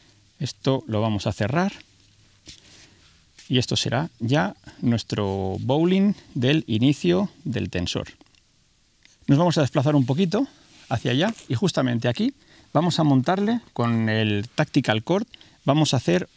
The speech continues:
un pequeño nudo machart. Vamos a coger el tramo del Tactical Cord, esto ya, pues, será a, a, bueno, a criterio de cada uno el tamaño que le quiera dar, dar a esto, de, de largada. Yo más o menos lo he puesto aquí, pues, si veis ahí un palmo, unos tres palmos, ¿eh?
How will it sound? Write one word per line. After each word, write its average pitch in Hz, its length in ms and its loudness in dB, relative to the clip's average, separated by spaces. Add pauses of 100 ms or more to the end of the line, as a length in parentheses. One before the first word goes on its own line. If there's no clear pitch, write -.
(140)
un 180 240 4
pequeño 165 400 2
nudo 175 320 4
machart. 120 480 2 (2000)
Vamos 185 220 2
a 175 40 2
coger 143 260 2
el 127 440 2
tramo 143 240 4
del 117 580 0
Tactical 131 500 -2
Cord, 180 320 -2
esto 135 240 0
ya, 147 160 2
pues, 131 160 0
será 127 400 0
a, 107 440 -4
a, - 40 -10 (180)
bueno, 131 260 -2
a 107 60 0
criterio 120 300 0
de 123 80 2
cada 123 200 0
uno 131 200 4
el 131 100 2
tamaño 117 300 2
que 123 80 -2
le 113 100 2
quiera 110 220 0
dar, 104 300 -2
dar 110 180 -2
a 104 80 0
esto, 151 260 -4 (100)
de, 101 200 -4
de 101 80 -6
largada. 120 360 2
Yo 131 120 2
más 151 160 2
o - 20 4
menos 131 140 4
lo 117 80 2
he - 20 -4
puesto 120 240 -2
aquí, 131 140 2
pues, 127 200 0
si - 240 -10
veis 113 160 0
ahí 127 240 2
un 117 140 0
palmo, 151 500 2
unos 127 220 0
tres 147 180 0
palmos, 92 380 -4
¿eh? 196 100 0